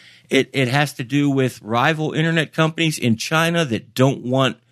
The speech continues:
to allow a link to come through on chat services. And the clipboard monitored that, and it was an assistant to make sure that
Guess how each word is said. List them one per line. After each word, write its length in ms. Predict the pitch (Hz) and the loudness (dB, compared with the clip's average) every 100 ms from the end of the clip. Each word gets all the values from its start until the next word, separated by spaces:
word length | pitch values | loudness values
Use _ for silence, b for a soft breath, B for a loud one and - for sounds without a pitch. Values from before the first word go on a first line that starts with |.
| _ _ _ _ - | _ _ _ _ -4
to 240 | - 123 | 2 2
allow 420 | 107 107 120 127 | 2 0 2 2
a 80 | 107 | 0
link 480 | 110 113 143 170 - | -2 0 0 0 -6
to 100 | 127 | -10
come 280 | - 113 110 | 0 0 0
through 360 | - 151 156 | -2 0 0
on 160 | 95 107 | 0 -4
chat 360 | - 160 196 - | -2 -2 -2 -2
services. 720 | 180 180 180 - 190 185 - b b b b b b - | 0 0 0 0 2 2 -2 b b b b b b -4
And 400 | 147 139 127 - | 0 0 0 -4
the 160 | 113 113 | -4 -4
clipboard 800 | - 180 - - 156 151 147 92 | 2 0 0 -2 0 0 0 -4
monitored 720 | 110 127 151 202 165 156 107 | -2 2 2 0 0 -2 -2
that, 360 | 127 139 135 - | 0 2 0 -2
and 120 | 127 | -2
it 100 | 123 | 0
was 220 | 107 104 110 | 0 0 0
an 80 | |
assistant 560 | 107 - 165 - 165 - | 0 0 -2 0 -4 -2
to 100 | 131 | 0
make 240 | 110 143 135 | 2 0 -2
sure 460 | - 143 143 139 | -2 0 2 2
that 240 | 117 107 | 0 -2